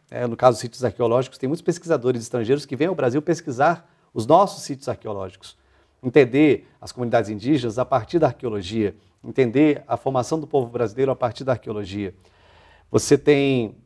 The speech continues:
por exemplo, pequenas cidades que vivem do seu patrimônio ferroviário, a antiga estação, que hoje é um museu, é um café, é um ponto de memória, é um centro cultural.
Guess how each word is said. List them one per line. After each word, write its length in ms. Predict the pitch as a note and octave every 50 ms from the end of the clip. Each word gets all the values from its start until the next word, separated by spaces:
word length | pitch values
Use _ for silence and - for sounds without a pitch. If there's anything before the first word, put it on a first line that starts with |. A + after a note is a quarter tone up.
| _ _
por 100 | - A#2
exemplo, 260 | B2 G#2 A#2 A#2 - -
pequenas 340 | C#3 - - E3+ E3 D3+
cidades 500 | - - B2 A2 A#2+ C3+ D3 C#3+ B2+ -
que 120 | - - D3
vivem 220 | C#3+ F3+ F3 E3
do 80 | E3 E3
seu 140 | - F3 D#3+
patrimônio 420 | - D#3+ D#3 E3 D#3+ E3 D#3+ D#3
ferroviário, 680 | - E3 D#3 D#3+ E3 D#3+ E3+ C#3+ C3 C3 B2 A2+ G#2+
a 80 | G#2+ A2+
antiga 320 | A#2+ A2+ - - C#3 C#3
estação, 540 | C3 - - B2 A2+ - - - C3 C3 B2
que 140 | - - A#2+
hoje 100 | A2+ A2
é 40 | A#2
um 60 | A2+
museu, 360 | G#2+ G#2+ F#2+ G2+ A#2 A#2 A2
é 40 | G#2
um 60 | G2+
café, 580 | - - G2+ - - - A#2+ A#2 A#2 A2 G#2 - _ _ _ _ _ _ _ _ _
é 160 | - A#2 A#2
um 120 | A#2 A#2 A2
ponto 280 | - A#2 B2 G#2 G#2+
de 80 | G2+ G#2+
memória, 420 | A2 A2 G#2 G#2 A#2 A#2+ A2+ G#2
é 20 | G#2+
um 40 | G2+
centro 220 | - A#2 G#2 -
cultural. 640 | - G#2 - A2 G#2 G#2 G#2+ G#2+ G#2+ G2+ - _